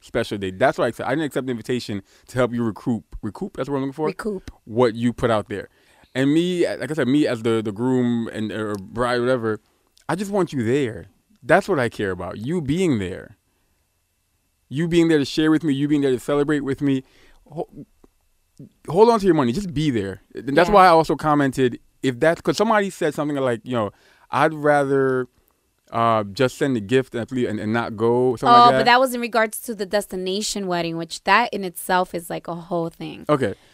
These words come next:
Speaker 1: 'Cause, 'cause, 'cause my comment, my response to that, w-, when I thought they were saying more like, you know, "If I don't have money, I'm not gonna go." My whole thing was, if the friend only wants you there for your money, then throw the whole friend away. If,
Speaker 2: True.
Speaker 1: if, and, and, and
Speaker 2: But
Speaker 1: it, it's the same view I have with, um,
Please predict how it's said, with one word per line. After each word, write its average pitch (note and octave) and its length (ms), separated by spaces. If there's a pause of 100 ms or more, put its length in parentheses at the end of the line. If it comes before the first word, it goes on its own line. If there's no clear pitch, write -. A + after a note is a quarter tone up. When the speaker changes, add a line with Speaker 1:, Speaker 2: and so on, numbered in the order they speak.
(120)
Speaker 1:
'Cause, E3 140
'cause, D#3+ 140
'cause E3 140
my E3 220
comment, D#3+ 460
my C3+ 140
response D3+ 380
to C3+ 60
that, B2 140
w-, A2 160
when A2+ 120
I A2 100
thought A#2+ 340 (560)
they A2+ 100
were G#2+ 80
saying A2 360
more G#2 200
like, G#2 100
you A2+ 60
know, G#2 100
"If G2+ 120
I A#2 80
don't A#2+ 100
have A#2 120
money, A2+ 180
I'm A2+ 80
not A2 120
gonna G#2 120
go." A2 320 (480)
My B2 80
whole C#3 120
thing C3+ 200
was, A2 260 (180)
if A2 140
the G#2 80
friend C#3+ 260
only C3+ 200
wants B2 320
you A#2 100
there A#2+ 460
for - 120
your A2+ 120
money, B2 340
then A2 160
throw B2 140
the A#2 60
whole G#2+ 120
friend F#2+ 200
away. F#2 240 (520)
If, E3+ 220
Speaker 2:
True. C#3 100
Speaker 1:
if, B2+ 140 (360)
and, D3 180
and, D3 300
and C#3 160
Speaker 2:
But F3+ 100
Speaker 1:
it, - 80
it's E3 120
the G3+ 80
same F#3 280
view D#3+ 200
I D3+ 100
have C#3+ 300
with, B2 220
um, G#2+ 600